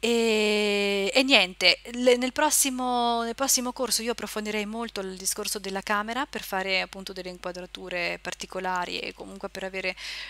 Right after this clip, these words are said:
un certo controllo della, della scena, quindi riuscire a inquadrare veramente quello che vogliamo.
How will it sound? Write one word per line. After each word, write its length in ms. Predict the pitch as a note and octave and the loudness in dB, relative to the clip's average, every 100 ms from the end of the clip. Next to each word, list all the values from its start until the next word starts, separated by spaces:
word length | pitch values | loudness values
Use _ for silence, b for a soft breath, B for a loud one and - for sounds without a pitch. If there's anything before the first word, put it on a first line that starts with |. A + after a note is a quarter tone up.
| B | B
un 120 | G3 | 0
certo 360 | - A3 - G#3+ | 2 2 -2 -6
controllo 800 | G#3 G#3 G3+ F#3+ F#3 F3+ F3 E3+ | -6 -6 -2 2 2 0 -4 -6
della, 840 | - F3 F3 F3 E3+ E3+ E3+ E3 F3 | -4 -4 -2 -2 0 -2 -2 -4 -6
della 260 | F3+ F3+ | -4 2
scena, 440 | F3+ - F#3 F3 F3 | 6 6 4 -8 -10
quindi 240 | F3+ F3+ | -12 -10
riuscire 260 | F#3 - G3+ | -2 0 -2
a 40 | |
inquadrare 380 | G3 F#3+ F#3+ F#3+ | -4 -4 -2 -2
veramente 460 | F#3 F#3 F#3+ F#3+ | -4 -6 -6 -10
quello 180 | F#3 F3+ | -10 -12
che 140 | - F3+ | -12 -12
vogliamo. 720 | F3+ F#3 F#3+ F#3+ F#3+ B3 | -12 -8 -4 -4 -6 -10